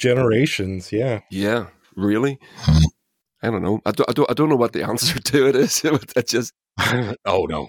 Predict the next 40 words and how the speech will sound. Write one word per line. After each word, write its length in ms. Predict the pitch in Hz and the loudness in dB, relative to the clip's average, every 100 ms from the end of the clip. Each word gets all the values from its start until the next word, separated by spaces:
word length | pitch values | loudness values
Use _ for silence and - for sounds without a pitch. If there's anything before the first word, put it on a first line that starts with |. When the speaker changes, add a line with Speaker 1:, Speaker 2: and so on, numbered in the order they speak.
| - | 0
Speaker 1:
No, 520 | 156 190 151 113 120 135 | 2 4 4 2 0 0
no, 280 | 147 175 139 | 2 2 2
it's 120 | - | 0
just 200 | 123 123 | -2 0
interesting 480 | 113 - - 113 98 | -2 -4 -6 -4 -2
to 80 | 92 | 0
talk 280 | 101 117 - | 0 0 -2
about, 460 | 95 90 92 98 | 0 2 2 0
you 140 | 107 98 | -2 4
know, 180 | 107 104 | 6 6
Speaker 3:
Mm. 60 | |
Speaker 1:
and 80 | 95 | 4
I'm 360 | 98 101 101 110 | 0 -4 -10 -14
sure 500 | - - 101 98 104 - - - - _ - | -12 -2 2 2 0 -6 -20 -20 -20 _ -2
it's 460 | 104 95 - - _ _ _ | -2 -2 -8 -12 _ _ _
probably, 640 | 110 101 95 101 95 95 95 | -2 -2 0 0 2 2 2
uh, 240 | 92 95 _ _ - | 0 -4 _ _ -2
less 300 | 101 98 110 | 0 4 2
interesting 520 | 95 101 - 95 95 | 2 0 0 0 0
for 100 | 95 | 2
you 100 | 98 | 2
to 100 | 98 | 2
talk 280 | 98 92 92 | 2 2 0
about 260 | 92 92 | 2 2
living 340 | 87 95 101 90 | 4 2 2 0
through 240 | 98 95 | 2 2
it 80 | 90 - _ _ | 0 -6 _ _
as 200 | 104 98 98 | 2 4 2
you 80 | |
do 300 | 92 101 101 | 4 4 4
than 140 | 98 98 | 2 0
it 120 | 92 | 0
is 160 | 98 - | -2 0
for 180 | 98 | 0
us 120 | 98 - | 0 0
to 260 | 90 90 _ _ - | -2 -2 _ _ -8
Speaker 3:
Hear 200 | - 80 | 0 2
about 280 | 78 78 76 | 2 0 -2
it, 60 | |
yeah. 80 | - | -6